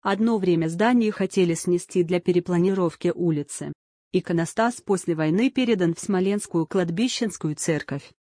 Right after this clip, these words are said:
В тысяча девятьсот шестидесятые церковь переделана под спортзал военного санатория, занявшего Каменноостровский дворец.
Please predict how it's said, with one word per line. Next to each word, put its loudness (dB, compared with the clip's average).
В -20
тысяча 0
девятьсот 0
шестидесятые -4
церковь -2
переделана 2
под -4
спортзал -2
военного 2
санатория, 0
занявшего 0
Каменноостровский -2
дворец. -4